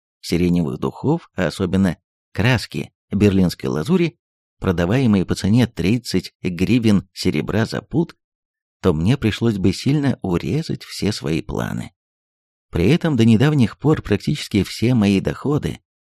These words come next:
остававшиеся после выплат зарплат рабочим,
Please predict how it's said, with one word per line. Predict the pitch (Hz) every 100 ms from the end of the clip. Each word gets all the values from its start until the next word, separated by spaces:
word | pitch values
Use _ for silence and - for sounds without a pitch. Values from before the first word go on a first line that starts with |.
| _ _ _
остававшиеся | 87 - 90 113 - 90 82 -
после | 104 90 -
выплат | 62 98 110 98 - -
зарплат | 85 87 - 92 85
рабочим, | - 67 139 - 147